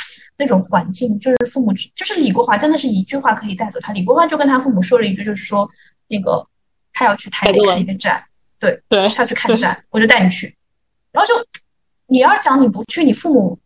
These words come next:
Speaker 1: 我都能想象会怎么说，肯定会说你。然后这时候你可能自己又真的是难以去把这件事情讲出来，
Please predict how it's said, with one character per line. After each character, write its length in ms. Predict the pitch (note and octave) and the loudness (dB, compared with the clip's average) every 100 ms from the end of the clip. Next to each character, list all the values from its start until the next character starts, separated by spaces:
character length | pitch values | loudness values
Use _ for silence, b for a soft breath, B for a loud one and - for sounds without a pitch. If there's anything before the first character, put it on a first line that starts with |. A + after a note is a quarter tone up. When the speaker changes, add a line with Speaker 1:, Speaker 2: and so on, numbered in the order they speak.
| _ | _
Speaker 1:
我 120 | A#3+ | 2
都 120 | F4+ | 2
能 120 | E4+ | 2
想 200 | - G#3+ | 2 0
象 120 | F#3+ A#3 | 0 2
会 140 | B3 | 2
怎 100 | F#3+ | 2
么 80 | - | -4
说， 180 | - G3 | -4 -2
肯 140 | F#3+ | 0
定 100 | A#3 | 2
会 80 | D#4 | 4
说 240 | B3+ B3 A#3+ | 4 4 2
你。 220 | G#3 - _ b b | 0 -6 _ b b
然 120 | - | -2
后 40 | D4+ | 2
这 140 | G#4+ | 2
时 80 | - | 2
候 60 | B3 | 0
你 100 | A#3 | 0
可 120 | A3+ | -2
能 100 | G3 | -2
自 120 | A3 | -4
己 120 | A#3+ - | -12 -4
又 100 | B3 | 0
真 140 | C4 | 4
的 100 | C4 | 4
是 240 | A#3+ F#3+ - _ _ | 2 -2 -8 _ _
难 240 | - G3 B3 | -2 2 4
以 80 | A3 | 2
去 100 | A3 | 2
把 120 | F3+ | 0
这 100 | G3+ | 0
件 120 | G#3 | -2
事 100 | F#3+ | -2
情 140 | G3 | -2
讲 160 | F#3+ F#3 | -2 -2
出 120 | - | -6
来， 140 | - | -10